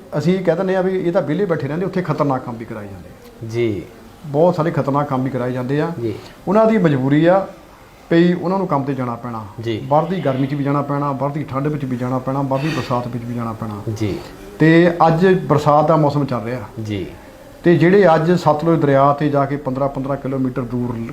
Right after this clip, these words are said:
Speaker 1: ਕੰਮ ਕਰਦੇ ਆ ਪਿੰਡਾਂ ਤੋਂ, ਵੀਹ ਵੀਹ ਕਿਲੋਮੀਟਰ ਦੂਰ ਵੀ ਜਾਂਦੇ ਆ ਆਪਣੇ ਸਾਧਨ ਕਰਕੇ,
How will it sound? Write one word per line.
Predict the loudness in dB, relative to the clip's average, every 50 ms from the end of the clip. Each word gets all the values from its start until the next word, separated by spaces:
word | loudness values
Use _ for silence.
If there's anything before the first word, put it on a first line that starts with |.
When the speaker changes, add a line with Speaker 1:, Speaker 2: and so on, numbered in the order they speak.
| -4 0
Speaker 1:
ਕੰਮ | 2 2 2 2
ਕਰਦੇ | 0 -4 -6 -6 -8 -8
ਆ |
ਪਿੰਡਾਂ | -8 -8 -8 -8 -6 -6 -8
ਤੋਂ, | -8 -10 -6
ਵੀਹ | -4 -4 -4 -4
ਵੀਹ | -4 -4
ਕਿਲੋਮੀਟਰ | -2 -2 -2 0 -2 -2
ਦੂਰ | -2 -2 -2 -2
ਵੀ | -2 -2
ਜਾਂਦੇ | -2 -2 -2 0 -2
ਆ |
ਆਪਣੇ | 0 0 -2 -2
ਸਾਧਨ | -2 -2 -2 -2 -2 -2
ਕਰਕੇ, | -4 -4 -8 -8 -10